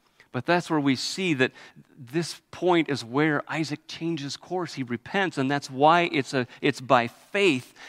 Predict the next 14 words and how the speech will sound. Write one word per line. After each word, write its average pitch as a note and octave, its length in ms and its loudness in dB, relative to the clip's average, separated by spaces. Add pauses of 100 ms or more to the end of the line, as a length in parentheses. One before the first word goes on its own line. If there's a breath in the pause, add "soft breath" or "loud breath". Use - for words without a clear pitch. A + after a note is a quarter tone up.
(120 loud breath)
that D3 120 2
he C3+ 120 2
does D3 320 0
this A#2 320 -2 (160)
blessing C3 480 -2
to B2 160 -10
Jacob. C3+ 420 -6 (240 loud breath)
When D#3+ 140 8
he C#3+ 80 8
realized C#3 760 2
what A#2 120 -2
he G2 100 -8
had F2+ 120 -8
done, F2 320 -10